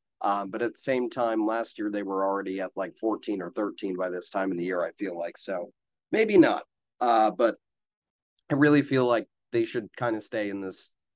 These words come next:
fringe top twenty range, not any higher. This team, I don't think, is capable of beating most of the fifteen or so teams in the top fifteen to twenty. I don't think they're capable of being more than three or four of them. Um, so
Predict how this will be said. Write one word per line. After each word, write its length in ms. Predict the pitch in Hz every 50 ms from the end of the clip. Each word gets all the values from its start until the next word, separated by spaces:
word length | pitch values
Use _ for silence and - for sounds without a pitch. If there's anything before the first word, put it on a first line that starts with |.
| _ _ _ _ _ 113
fringe 460 | 98 - - 123 123 120 117 107 107 -
top 240 | 113 107 104 -
twenty 280 | - - 110 107 101 98
range, 360 | 98 95 92 95 98 90 95
not 180 | 101 104 98 98
any 180 | 95 90 87
higher. 400 | 87 92 95 90 90 90 90 87
This 240 | 87 90 95 87 -
team, 360 | - 107 101 95 90 90 87
I 100 | - 78
don't 200 | 87 90 90 85
think, 220 | - - 90 85 87
is 300 | 87 82 80 - - - _ _ _ _ _ _ -
capable 480 | - 104 98 - 98 87 82 98 92 90
of 100 | 85 87
beating 560 | 101 95 92 87 90 90 87 90 90 - - - _ _ _ _ _ _ _ _ _ _ _ _ _ _
most 680 | - 65 80 95 101 101 98 98 98 95 92 - -
of 60 | -
the 80 | 90 90
fifteen 680 | - - 104 101 - - - 107 101 95 90 90 90 90
or 120 | 85 85
so 280 | 85 - 101 92 87 87
teams 380 | - - 95 87 87 85 85
in 100 | 87 85
the 60 | 82
top 300 | 82 95 92 85 82 - _ _ _ _ _ _ _ _ _ _ _ _ _ _ - - - _ _ _ _ -
fifteen 400 | - 113 107 - - 107 101 95
to 80 | 92
twenty. 320 | 82 - 90 90 90 90 90
I 80 | 87
don't 140 | 87 92 85
think 120 | 101 92
they're 120 | - 98 85
capable 460 | - - 95 90 - 82 78 90 87
of 60 | 85
being 220 | 82 92 90 87 85
more 200 | 85 87 87 82
than 140 | 82 85
three 180 | 85 104 92 90
or 100 | 85 82
four 240 | - 101 95 90 90
of 40 | 95
them. 260 | 104 104 104 104 - _ _ _ _ _ -
Um, 380 | - 90 90 87 85 85 85
so 460 | 85 - - 104 92 87 87 85 -